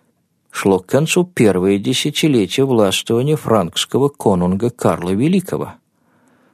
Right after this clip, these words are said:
Карла, взявшего курс с подачи Рима, который окончательно определился в этом при папе Стефане втором. Так вот, взявшего курс на создание западной христианской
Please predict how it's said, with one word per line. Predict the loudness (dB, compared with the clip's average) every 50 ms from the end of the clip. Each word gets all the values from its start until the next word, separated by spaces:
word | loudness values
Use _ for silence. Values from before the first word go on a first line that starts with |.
| _ _ _
Карла, | -4 0 0 2 0 0 0 2 2 2
взявшего | 2 2 2 2 4 4 2 0 -2 -6 -4 -2 -2 -2 -4
курс | -6 -8 -2 0 2 2 2 2 0 -4 -6 -6 -8 -12 _ _ -8
с | -6 -6
подачи | -2 0 0 0 2 0 0 0 0 -2
Рима, | 0 0 0 -2 -4 -6 -8 -12 _ _ _ _ _ _ _ _ _ _ _ _ _ _ _ _ _ _ _ _ _ _
который | -2 0 2 2 2 2
окончательно | 2 2 0 0 0 0 0 0 0 0 0 -2 -2 0 0 0
определился | 0 -2 0 -2 0 0 0 0 0 0 -2 -4 -4 -2 -2
в | 0
этом | -2 -2 -2 -6 -10 -10 -12 -20 -20 -20 -20 -20 -20 _ _ 0
при | 2 2 2
папе | 2 2 0 0 0 -2 -2
Стефане | -4 -2 0 0 0 0 0 -2 0 0
втором. | 0 -2 0 0 0 0 -2 -6
Так | -6 -2 0
вот, | 0 0
взявшего | 0 0 2 2 2 2 0 -2 0 2 2 2
курс | 0 0 0 2 2 2 2 2 -2 0 2
на | 4 4 4 4 2 0
создание | -2 0 2 2 2 0 -2 -2 0 0 0 0 0 -2 0 0 0 0 0 -2 -6 _ _ _ _ _ _ _ _ _ _ _
западной | -2 0 0 2 2 2 0 -2 -6 -8 -6 -2 0 0 0 0 -2 -6 _ _ _ _ _ _ _ _ _ _
христианской | _ -6 -4 -2 0 0 0 0 2 2 2 0 -2 -6 -8 -4 -4 -4